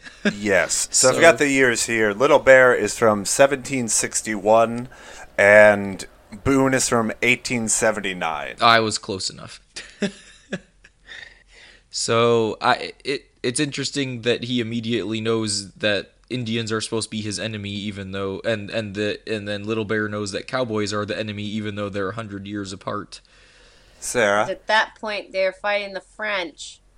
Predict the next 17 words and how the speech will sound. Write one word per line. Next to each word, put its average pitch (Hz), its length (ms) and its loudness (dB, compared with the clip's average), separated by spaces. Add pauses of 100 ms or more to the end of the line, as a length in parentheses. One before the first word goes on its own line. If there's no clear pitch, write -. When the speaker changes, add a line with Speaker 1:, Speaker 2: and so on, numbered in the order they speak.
(140)
Speaker 2:
Right. 87 320 -6
Sarah, 135 420 2
are 131 120 -2
you 170 180 -8
leaning 165 340 -6
close 147 320 -2
to 139 80 -4
your 139 100 -2
mic? 143 500 -4
'Cause 107 160 -4
I 127 160 4
can 123 160 -8
hear 110 380 -6
my 127 340 -2
and 147 400 -4
Mark's 156 320 -4
voice 80 500 -10